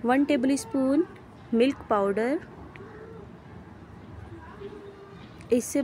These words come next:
बहुत अच्छा taste आएगा, flavor बहुत अच्छा आएगा और खाने में भी बहुत ही yummy लगता है। तो बस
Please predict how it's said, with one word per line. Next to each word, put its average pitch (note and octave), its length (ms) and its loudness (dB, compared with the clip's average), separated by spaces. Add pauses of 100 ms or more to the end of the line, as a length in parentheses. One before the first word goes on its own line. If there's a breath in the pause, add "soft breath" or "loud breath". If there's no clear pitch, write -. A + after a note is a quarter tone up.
(140)
बहुत B3 420 0
अच्छा A#3+ 280 0
taste G#3 460 2
आएगा, A3 440 2 (400 loud breath)
flavor A3+ 400 4
बहुत B3+ 280 2
अच्छा A#3+ 280 0
आएगा A3+ 420 2 (240)
और G#3+ 340 0 (920)
खाने A3 340 -2
में A#3 180 0
भी C#4+ 180 2
बहुत G#3+ 580 -2
ही G#3+ 120 2
yummy G3 240 -2
लगता F#3+ 340 -4
है। F#3+ 340 -4 (600 loud breath)
तो A#3 80 -2
बस C#4 220 -2